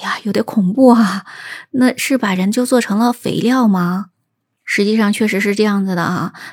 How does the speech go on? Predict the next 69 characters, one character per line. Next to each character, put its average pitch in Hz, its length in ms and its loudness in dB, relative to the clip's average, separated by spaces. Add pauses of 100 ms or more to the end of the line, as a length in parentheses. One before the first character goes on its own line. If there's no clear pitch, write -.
但 233 160 0
是 214 160 -2
呢， 202 180 0
这 233 180 0
是 220 220 -2
美 185 180 -2
国 190 220 -2
开 220 160 -6
始 202 140 -4
流 175 160 -2
行 214 180 -4
的 220 100 0
一 226 160 0
种 196 220 -4
全 185 220 -6
新 226 240 -2
的 208 120 0
下 220 220 -4
葬 254 160 2
的 208 80 0
方 185 260 -4
式， - 300 -4 (240)
可 214 80 0
以 214 60 4
说 226 180 0
是 226 140 -2
一 214 100 0
种 190 160 0
环 180 220 -2
保 208 120 0
的 185 80 -2
丧 220 220 -2
葬 220 160 0
方 202 180 -2
式 202 220 -2
吧。 190 260 -6 (520)
如 220 120 0
果 233 220 2
我 190 80 0
们 196 140 0
用 233 120 2
它 240 160 -4
的 226 120 0
学 190 320 0
名， 196 200 2
你 185 80 2
就 180 140 0
不 170 100 -6
会 190 140 2
觉 180 160 0
得 185 80 0
这 196 80 -2
么 185 140 0
恐 170 280 -6
怖 190 160 -4
了 170 120 -2
哈。 185 260 -4 (300)
它 233 100 -2
的 214 100 2
学 190 240 0
名 208 200 -2
叫 214 200 -2
做 196 380 -4
“天 233 260 0
然 208 240 0
有 190 200 -2
机 214 200 -2
回 190 280 0
归”， 220 440 -2